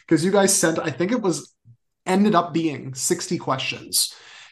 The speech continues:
just because of the Women's League formation, all the player transfers that have happened, obviously the postmortem and looking ahead. So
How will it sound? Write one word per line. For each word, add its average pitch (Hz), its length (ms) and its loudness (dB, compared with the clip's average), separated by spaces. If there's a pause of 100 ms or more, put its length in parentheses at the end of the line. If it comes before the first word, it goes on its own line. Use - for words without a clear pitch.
just - 200 4
because 165 260 4
of 135 160 0
the 131 60 0
Women's 214 340 8
League 202 180 4
formation, 170 680 2
all 143 160 0
the 127 80 -4
player 214 340 0
transfers 165 520 -4
that 156 120 -2
have 151 100 -4
happened, 151 400 -2
obviously 165 400 -2
the - 80 -16
postmortem 180 760 0
and 156 120 -2
looking 147 300 -4
ahead. 175 400 -2
So 160 320 0